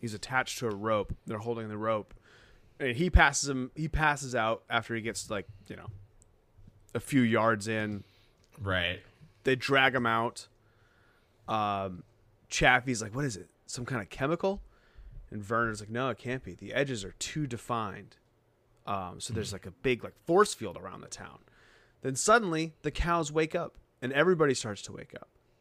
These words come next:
Speaker 1: uh, including Jill and the bird in the classroom. And we see a shot of the clock. Six hours have passed.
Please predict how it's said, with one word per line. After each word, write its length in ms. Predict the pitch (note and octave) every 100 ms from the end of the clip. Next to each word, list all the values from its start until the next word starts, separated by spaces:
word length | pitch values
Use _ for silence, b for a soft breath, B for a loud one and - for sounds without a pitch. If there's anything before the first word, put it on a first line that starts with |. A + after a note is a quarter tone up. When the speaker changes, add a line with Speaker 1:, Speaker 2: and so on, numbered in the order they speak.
| _ _ -
Speaker 1:
uh, 260 | A2 A2 A2+
including 640 | A#2 C#3+ C3+ A#2+ A2 G2+
Jill 540 | - C3 B2+ B2+ B2+ G#2+
and 120 | A#2+
the 60 | G#2
bird 340 | G#2 B2 B2
in 60 | A#2
the 80 | A2
classroom. 640 | C3 B2+ B2 C3 C3 B2+ - B B B
And 60 | B2+
we 60 |
see 180 | B2 D#3+
a 20 | B2+
shot 300 | - C#3+ D3+
of 80 |
the 60 | A2+
clock. 380 | - D3+ C3 -
Six 380 | - G3 - -
hours 400 | C#3 D3+ D3 B2
have 140 | A2 -
passed. 580 | A#2+ A2+ - - -